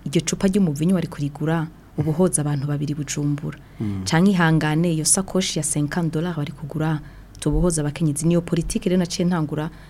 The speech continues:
Speaker 1: nsigurira abagenzanje, mvuga nti, "Birashoboka, naho hari amezi make gushika mu kwezi kw'indwi, aho twifuza kubabohoza abo bakenyezi,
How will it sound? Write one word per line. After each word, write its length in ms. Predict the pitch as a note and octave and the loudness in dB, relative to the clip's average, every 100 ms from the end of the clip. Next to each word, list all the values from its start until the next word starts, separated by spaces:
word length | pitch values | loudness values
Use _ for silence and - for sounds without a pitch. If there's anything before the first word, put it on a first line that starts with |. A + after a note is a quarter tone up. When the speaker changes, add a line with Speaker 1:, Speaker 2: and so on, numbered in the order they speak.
| - | -4
Speaker 1:
nsigurira 540 | D#3 D#3+ - E3 D3+ D3+ | 0 0 0 0 0 0
abagenzanje, 720 | D3+ D3 D3+ D3 D3 D3 D3 | -2 0 0 0 -2 0 0
mvuga 240 | D#3 E3+ | 0 -2
nti, 180 | C#3 D3 - | -2 -4 -4
"Birashoboka, 640 | A3+ A3 - B3 D#3+ - - - - | -2 0 2 2 2 -4 -10 -12 -2
naho 140 | G3+ | 0
hari 180 | G3+ G3+ | 2 4
amezi 320 | G3 F#3+ E3 | 6 4 4
make 320 | D#3 E3 - F#3 | 2 0 0 -2
gushika 520 | D#3+ - C#3+ - D3 | -2 -4 -4 -4 -2
mu 100 | D3 | -2
kwezi 300 | C#3+ D#3+ D#3+ | -2 -4 -4
kw'indwi, 560 | - F3 D#3 C#3 F3+ - - - | 0 2 2 2 -2 -2 -8 -2
aho 140 | E3 | 0
twifuza 500 | G3 D#3 C#3+ F#3 E3 | 2 -2 -2 -2 -2
kubabohoza 540 | D3 F3 E3 D3 C#3+ D3+ | 0 2 2 0 0 0
abo 80 | |
bakenyezi, 580 | D3 C#3+ - D#3 C#3+ G3 | -2 -4 0 0 0 -4